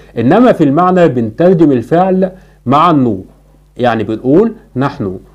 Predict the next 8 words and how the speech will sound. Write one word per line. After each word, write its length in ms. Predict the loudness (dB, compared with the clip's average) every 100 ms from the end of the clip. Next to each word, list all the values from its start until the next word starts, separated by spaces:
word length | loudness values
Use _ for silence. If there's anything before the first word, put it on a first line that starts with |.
| _ -4
ولما 380 | -2 0 0
تاخد 360 | 0 0 -2 -4
صفة 260 | -2 0 0
ملكية 520 | -2 -2 0 0 0 -6 _ -8
بتاخد 460 | -2 0 0 -4
صفة 280 | -4 -2 -2 -2
الملكية 520 | -4 -4 0 2 2
الخاصة 800 | -2 -8 -2 0 0 -2 -4